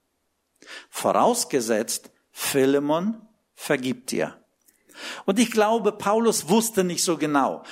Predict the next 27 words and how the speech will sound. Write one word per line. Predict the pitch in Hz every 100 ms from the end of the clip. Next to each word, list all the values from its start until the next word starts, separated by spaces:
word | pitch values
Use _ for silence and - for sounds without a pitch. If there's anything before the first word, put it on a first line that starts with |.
| - -
schickt | - 226 254 -
er | 220
den | 185 180
Jungen | 180 220 196
jetzt | 160 160 - -
in | - 165
den | 156 151 131
Tod | 151 185 - - - _ _ _ _ _ _ _ _ _ _ - - -
oder | 131 131
schickt | 120 - 185 -
er | 135
den | 123 123
Jungen | 123 127 127 110 101 - _
zu | - 143
einem | 113 127 120 117 104 98
gläubigen | - 117 117 127 175 175 170 175 180
Philemon, | - 135 120 117 113 110 110 - _ _ _ _ _ _
der | 110 107
demütig | 95 104 135 160 180 170 170 156 135 175
ist | - 170 135 139 - - - _
und | 117
sagt, | 104 113 113 - - _
"Mein | - 123 147 147
Sklave, | - - 107 107 104 98 90 - _ _ _
ich | 135 127
vergebe | - 117 113 110 95 90
dir. | 101 85 82